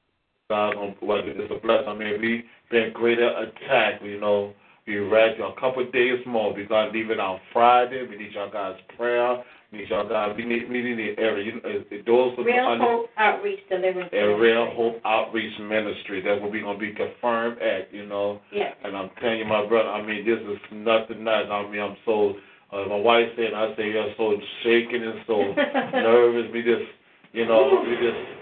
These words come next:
Speaker 1: uh, I mean, but I gotta be humble, you know.
Speaker 2: Yes.
Speaker 1: I, I can't, can't let the enemy
Speaker 2: Thank you,
Speaker 1: in,
Speaker 2: Lord.
Speaker 1: you know. When
Speaker 2: Thank
Speaker 1: I
Speaker 2: you,
Speaker 1: know
Speaker 2: Jesus.
Speaker 1: this God doing this,
Speaker 2: Yes.
Speaker 1: you know, because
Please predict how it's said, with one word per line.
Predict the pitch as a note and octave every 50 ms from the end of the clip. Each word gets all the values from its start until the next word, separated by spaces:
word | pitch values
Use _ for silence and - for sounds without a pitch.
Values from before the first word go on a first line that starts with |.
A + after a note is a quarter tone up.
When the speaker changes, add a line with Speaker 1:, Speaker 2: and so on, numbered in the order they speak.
| - -
Speaker 1:
uh, | G#2+ A2 A2+ A2+ A2 G2+ A2 G#2+
I |
mean, | G#2+ G#2+ G#2 G#2 G2+ G2+ - _ _ _ _ _ _ _ _ _
but | - A2
I | G#2+ G#2+ G#2+
gotta | A#2+ B2 B2 A#2+ A#2+
be | A#2 B2 A#2+ A2+
humble, | A2+ B2+ B2+ A#2+ A2 F#2 F#2+ F#2+
you | F#2+ G2+ G#2
know. | G#2 G#2+ G#2+
Speaker 2:
Yes. | G#2+ G#2 A2 A2 A2 -
Speaker 1:
I, | - G#2+ G#2+
I | G#2 - -
can't, | A#2 A2+ A2+ A#2 A#2 A2+ - - _ _ _ _ _ _ _ _ - - - -
can't | B2+ A#2+ A2+ A2+
let | A#2+ A#2 A#2+
the | A#2 A#2+ B2+
enemy | B2+ A#2+ A#2 A#2+ B2+ B2
Speaker 2:
Thank | -
you, | -
Speaker 1:
in, | B2 A#2+ A2+
Speaker 2:
Lord. | A2 G#2+ G#2+
Speaker 1:
you | G#2 G#2
know. | G#2 G#2 G#2+ G#2 G2+
When | G2+ G2+
Speaker 2:
Thank | G2 G2
Speaker 1:
I | G2+
Speaker 2:
you, | G#2+
Speaker 1:
know | A#2 B2 B2 B2 A#2+ A#2+ A#2+
Speaker 2:
Jesus. | A2+ A2
Speaker 1:
this | A2 - - B2
God | A#2+ A#2 A#2+ A#2 A2+ G2+ - -
doing | A#2+ B2+ B2+ B2+ A#2 G#2+ G2+
this, | G2+ G2+ G2 G2 - _ _ - - - A3
Speaker 2:
Yes. | A3 G#3+ - -
Speaker 1:
you | - A2
know, | G#2+ G#2+ G#2+ G#2+ - - - _ _ _ _ _
because | - G#2 G2+ - A#2 A2 G#2 G2+